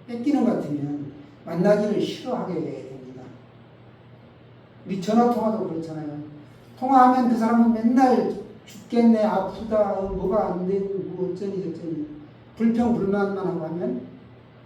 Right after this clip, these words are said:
자연히 전화도 안 하게 되는 것입니다.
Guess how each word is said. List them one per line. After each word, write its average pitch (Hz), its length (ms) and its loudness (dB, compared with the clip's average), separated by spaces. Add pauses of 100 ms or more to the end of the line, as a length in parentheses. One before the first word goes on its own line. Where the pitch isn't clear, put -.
(160)
자연히 - 640 -2
전화도 185 380 -6
안 151 160 -8
하게 165 180 -8
되는 143 300 -10
것입니다. 170 400 -12